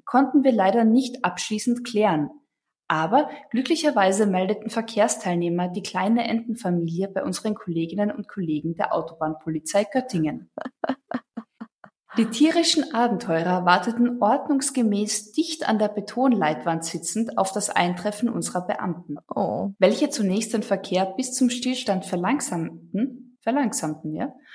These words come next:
Speaker 1: und anschließend die Entenmutter mit ihren Küken über die dreistreifige Fahrbahn nach außen in den Grünbereich leiten konnten.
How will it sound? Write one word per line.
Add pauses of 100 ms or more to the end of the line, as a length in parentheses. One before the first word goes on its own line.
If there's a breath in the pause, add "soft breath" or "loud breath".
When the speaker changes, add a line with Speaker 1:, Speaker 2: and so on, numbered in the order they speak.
(180 loud breath)
Speaker 1:
und
anschließend
die
Entenmutter
mit
ihren
Küken
über
die
dreistreifige
Fahrbahn
nach
außen
in
den
Grünbereich
leiten
konnten.